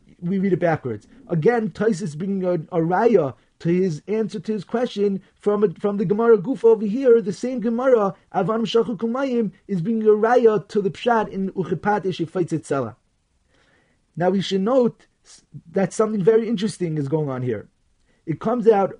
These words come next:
according from, according to Tosfos' pshat, not like Rashi,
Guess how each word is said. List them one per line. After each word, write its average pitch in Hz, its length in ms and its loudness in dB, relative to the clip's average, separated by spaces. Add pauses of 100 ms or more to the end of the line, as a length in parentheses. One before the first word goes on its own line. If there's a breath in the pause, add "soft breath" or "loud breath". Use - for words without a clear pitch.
according 226 400 0
from, 175 320 -6
according 214 360 0
to 185 80 -4
Tosfos' 185 600 -2
pshat, 156 340 -4 (640)
not 196 220 0
like 202 160 0
Rashi, 180 560 0